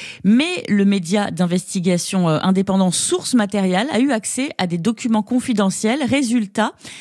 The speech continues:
neuf cent vingt-quatre centres de données dans plus de cinquante pays,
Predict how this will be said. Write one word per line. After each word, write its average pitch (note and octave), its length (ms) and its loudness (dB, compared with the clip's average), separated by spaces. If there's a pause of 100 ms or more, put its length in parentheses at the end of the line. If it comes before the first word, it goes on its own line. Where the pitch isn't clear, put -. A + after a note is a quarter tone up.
(240)
neuf B3+ 320 2
cent - 340 -2
vingt-quatre B3 600 -2
centres B3+ 400 -2
de F#3+ 140 0
données G3+ 380 2
dans D#3+ 160 -2
plus F#3+ 200 -6
de D#3 100 0
cinquante A#3+ 600 -2
pays, G3+ 320 -2